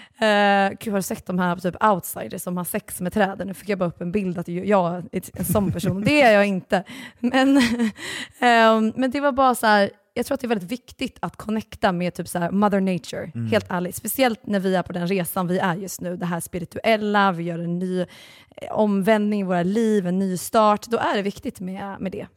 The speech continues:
Speaker 2: Det är viktigare än vad vi någonsin kan tro. Eh, och det är det enda folk säger när man går till,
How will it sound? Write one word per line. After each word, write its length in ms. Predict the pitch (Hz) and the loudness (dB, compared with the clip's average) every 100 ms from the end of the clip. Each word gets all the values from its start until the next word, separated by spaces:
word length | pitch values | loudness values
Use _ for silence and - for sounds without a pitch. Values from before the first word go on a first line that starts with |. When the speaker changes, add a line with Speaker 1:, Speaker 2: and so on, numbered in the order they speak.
| _ _ _ _ _ | _ _ _ _ _
Speaker 2:
Det 280 | - 123 123 | -6 -2 0
är 300 | 120 120 117 | 2 0 0
viktigare 440 | 117 - - 117 107 | -2 -8 -4 0 2
än 60 | |
vad 120 | 104 | 2
vi 80 | 101 | 0
någonsin 760 | 104 110 98 - 117 113 104 92 | 0 0 -2 -4 0 2 2 -2
kan 220 | 98 95 | -4 -4
tro. 280 | - 98 - _ _ _ - | -2 -4 -6 _ _ _ -8
Eh, 280 | 117 113 110 | -2 0 0
och 180 | - 135 | -2 -2
det 100 | 135 | 0
är 40 | |
det 320 | 139 - - | -2 -4 -4
enda 580 | 180 165 147 139 139 135 | -2 0 -2 -2 0 0
folk 600 | - 113 104 95 _ - _ | 2 0 -2 -6 _ -20 _
säger 460 | - 110 92 67 - | -4 -2 -2 -4 -2
när 140 | 120 | 0
man 220 | 120 120 | 2 2
går 200 | 113 113 | 2 0
till, 340 | - 110 104 | 0 -4 -4